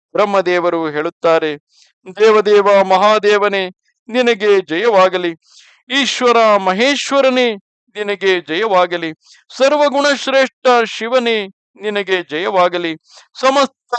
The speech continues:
ದೇವತೆಗಳ ಸ್ವಾಮಿ ಶಂಕರನೇ, ನಿನಗೆ ಜಯವಾಗಲಿ.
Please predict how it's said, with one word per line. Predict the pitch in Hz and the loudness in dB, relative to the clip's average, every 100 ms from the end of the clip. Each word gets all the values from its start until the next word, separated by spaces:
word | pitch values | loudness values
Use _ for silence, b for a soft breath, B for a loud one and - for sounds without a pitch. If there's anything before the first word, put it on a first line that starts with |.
| - | -2
ದೇವತೆಗಳ | 208 254 226 226 214 208 196 | 0 2 2 2 2 2 0
ಸ್ವಾಮಿ | - 185 214 233 226 202 185 | 0 2 2 2 -2 -4 -6
ಶಂಕರನೇ, | - 185 226 214 196 185 175 180 _ _ | -4 -4 -2 -2 -2 -4 -6 -10 _ _
ನಿನಗೆ | 208 208 196 185 180 175 | -8 -6 -2 0 0 -2
ಜಯವಾಗಲಿ. | 143 180 214 170 170 165 | -4 -4 0 0 0 -8